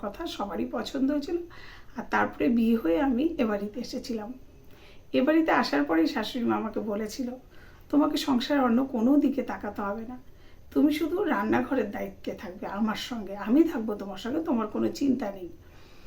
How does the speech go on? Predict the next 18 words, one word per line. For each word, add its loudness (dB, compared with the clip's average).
তুমি 6
রান্নাঘরের 4
দায়িত্বে 0
আমার -2
সঙ্গে -2
থাকবে, -4
আমরা 0
দুজনে 0
মিলে 4
রান্না -10
করব।" -10
ওরা 6
অনেক 10
টাকা 2
রোজগার 2
করে -4
আমার -6
ছেলেরা, -6